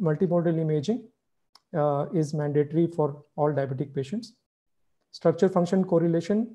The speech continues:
not only helps in understanding of the disease, but also helps in enhanced learning from imaging tools.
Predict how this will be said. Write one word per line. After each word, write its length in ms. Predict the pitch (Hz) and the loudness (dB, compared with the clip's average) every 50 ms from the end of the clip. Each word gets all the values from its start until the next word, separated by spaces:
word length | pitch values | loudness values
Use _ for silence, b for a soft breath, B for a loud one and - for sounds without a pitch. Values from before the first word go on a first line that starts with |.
| - - | -6 -2
not 220 | 151 151 151 175 | 0 0 2 2
only 160 | 170 170 180 | 2 4 4
helps 240 | 151 165 165 165 - | 4 4 2 2 2
in 100 | 185 165 | -2 -2
understanding 540 | 151 147 156 165 - 190 175 175 180 180 180 | 0 0 -2 -2 0 0 0 0 0 0 0
of 120 | 170 147 | -2 0
the 60 | 156 | -2
disease, 380 | 147 131 143 127 156 202 226 - | -2 -2 -2 -2 -2 -4 -4 -4
but 220 | - 160 160 151 | -4 -2 0 2
also 360 | 156 151 147 143 - 185 185 175 | 2 2 0 0 0 0 0 0
helps 280 | 147 151 156 - - | 0 -2 -4 -4 -4
in 160 | - 196 247 - 180 | -4 -4 -4 -2 -2
enhanced 600 | 160 160 156 151 139 156 160 180 190 - - 165 | -2 0 0 0 0 0 0 0 -2 -2 -4 -4
learning 320 | 151 156 156 160 170 180 | -2 0 0 0 0 0
from 320 | 175 - 147 143 151 165 - - | 0 -2 -4 -4 -4 -8 -10 -10
imaging 380 | 147 143 139 131 127 123 120 - | -6 -4 -4 -4 -4 -6 -10 -12
tools. 360 | - 127 117 117 - - - | -12 -14 -14 -14 -16 -20 -20